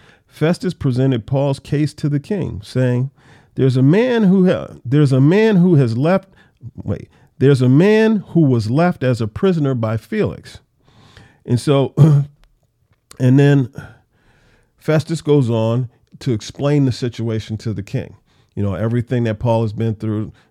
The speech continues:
the, the issue between him and the Jews, and he was in Jerusalem, now he's in Caesarea. So he explains all this to Festus,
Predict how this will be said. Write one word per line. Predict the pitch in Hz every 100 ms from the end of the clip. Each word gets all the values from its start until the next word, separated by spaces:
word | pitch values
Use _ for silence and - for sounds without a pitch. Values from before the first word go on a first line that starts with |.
| -
the, | 101 90
the | 92 98
issue | 127 - 123
between | 107 101 113 110
him | 113 113
and | 110
the | 101
Jews, | 107 107 104 - _ - _ _ 101
and | 92
he | 123
was | 117 110
in | 110
Jerusalem, | 104 107 120 107 113 110
now | 104 107
he's | 110 110
in |
Caesarea. | 107 101 - 110 104 104
So | -
he | 101
explains | 98 - 185 226 165
all | 151 139
this | 131 -
to | 117
Festus, | 95 90 - 95 -